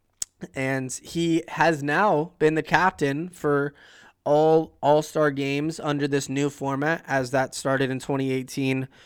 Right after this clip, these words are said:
when he was with Cleveland. And then, um, in the three years, um, that he has now been with the Lakers, he has been an All-Star captain, um, with this new format, like I said, that they created back then.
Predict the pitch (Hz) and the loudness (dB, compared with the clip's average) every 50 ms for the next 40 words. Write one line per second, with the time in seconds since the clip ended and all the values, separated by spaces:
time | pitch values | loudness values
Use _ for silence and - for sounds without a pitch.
0 | - - - - 131 139 151 147 139 135 131 127 131 - - 175 175 180 170 165 | -20 -20 -12 -8 -6 -4 -2 -2 -2 -2 -4 -6 -8 -4 -2 0 2 2 2 2
1 | 170 165 165 160 160 160 - - - - - - - - _ _ - 135 131 131 | 2 2 2 2 0 -4 -6 -10 -18 -20 -20 -20 -20 -20 _ _ -4 -4 -2 0
2 | 127 131 131 123 123 127 127 127 123 - - 131 131 123 123 123 120 120 120 123 | 0 0 2 2 0 0 -2 -4 -8 -6 -4 -2 0 0 0 -2 -4 -4 -8 -10
3 | 117 - _ _ _ _ _ _ _ 131 143 - - - 147 147 143 135 135 131 | -12 -16 _ _ _ _ _ _ _ -12 -12 -12 -6 -2 -2 -2 0 0 0 -2
4 | 131 123 - - 143 147 143 139 135 135 135 135 131 131 131 127 - - - - | -2 -2 -2 -2 -2 0 0 0 0 0 0 0 0 -2 -4 -6 -8 -12 -12 -14
5 | - - 139 135 123 120 120 117 120 120 - _ _ _ - 131 131 127 123 117 | -8 -4 -2 -2 -2 -2 -4 -6 -8 -10 -14 _ _ _ -4 0 0 0 0 0
6 | 135 143 139 135 127 117 135 127 127 123 123 131 127 127 127 127 127 - - 123 | -2 -2 -2 -2 -2 -2 -2 -2 -2 -2 -2 -2 -4 -4 -4 -6 -6 -6 -6 -4
7 | 123 127 127 127 135 131 131 127 - 139 131 120 120 - 135 131 131 - - 131 | -2 -2 -2 -2 -2 -4 -4 -4 -4 -4 -6 -4 -4 -6 -6 -6 -6 -8 -8 -8
8 | 127 123 - _ - 131 135 127 127 - - - 139 131 127 127 123 120 - - | -8 -8 -10 _ -2 -2 -2 -2 -4 -6 -4 -2 0 0 0 0 -2 -4 -2 -2
9 | 151 131 127 - - - 131 131 123 127 131 - _ _ - - - - - - | 0 0 0 -2 -4 -4 -4 -4 -4 -6 -8 -10 _ _ -20 -20 -20 -20 -20 -20
10 | _ _ 120 120 120 117 123 147 185 190 - 165 147 - 156 143 139 139 - - | _ _ -4 -4 -4 -2 -2 -2 -2 -2 -2 -4 -4 -4 -4 -6 -6 -6 -6 -6
11 | 139 131 127 131 131 107 127 127 123 123 123 - 131 127 120 123 123 - - 127 | -6 -4 -2 -4 -4 -4 -6 -4 -4 -6 -4 -4 -6 -6 -6 -6 -8 -8 -8 -8
12 | 123 123 - - 139 131 127 123 123 127 123 120 123 - - 127 123 120 - _ | -8 -10 -10 -8 -6 -4 -4 -2 -2 -4 -4 -6 -8 -6 -4 -4 -4 -4 -4 _
13 | - 147 147 147 147 135 | 0 2 2 2 0 -2